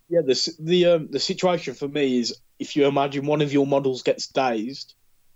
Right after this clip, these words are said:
um, and drops the scroll, for example.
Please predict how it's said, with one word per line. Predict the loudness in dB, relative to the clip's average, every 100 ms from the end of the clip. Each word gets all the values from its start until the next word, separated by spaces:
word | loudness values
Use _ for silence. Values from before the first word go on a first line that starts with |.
| _ _ _
um, | -2 0 0
and | -4 -2
drops | 2 0 -2 -8
the | -8
scroll, | -6 0 0 0
for | -2 -4
example. | 0 -2 -2 -8 -8